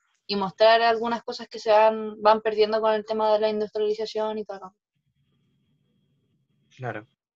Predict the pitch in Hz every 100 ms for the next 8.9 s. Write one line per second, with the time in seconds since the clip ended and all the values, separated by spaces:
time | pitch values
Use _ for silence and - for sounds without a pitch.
0 | _ _ _ _ _ _ _ _ _ _
1 | _ _ 120 131 160 147 156 180 175 175
2 | 185 175 180 196 175 151 156 180 160 175
3 | 170 135 185 247 233 214 _ 214 233 220
4 | 240 240 151 - 127 147 139 139 135 131
5 | 127 143 156 175 156 131 127 160 196 180
6 | 151 156 170 160 175 202 139 135 135 127
7 | 143 135 135 123 165 190 190 165 160 180
8 | 165 170 165 - 135 160 185 143 175